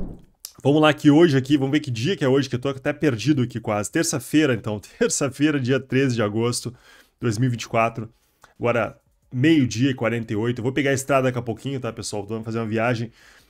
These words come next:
mas talvez hoje à noite, dependendo da movimentação do preço, pode ser que faça um update pra vocês. Não prometo que pode ser que eu esteja cansado, são cinco horas de estrada aí hoje, tá?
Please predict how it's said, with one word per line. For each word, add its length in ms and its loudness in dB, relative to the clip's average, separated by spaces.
mas 360 0
talvez 280 0
hoje 80 -2
à 20 -2
noite, 240 -4
dependendo 300 -4
da 40 -6
movimentação 600 -6
do 60 -12
preço, 240 -6
pode 160 -6
ser 80 -10
que 20 -14
faça 160 -8
um 40 -10
update 280 -8
pra 80 -8
vocês. 400 -4
Não 140 -4
prometo 320 -6
que 40 -20
pode 200 -8
ser 60 -14
que 40 -16
eu 40 -16
esteja 180 -10
cansado, 400 -4
são 160 -10
cinco 320 -6
horas 180 -2
de 80 -10
estrada 360 -6
aí 100 -6
hoje, 260 -8
tá? 280 -6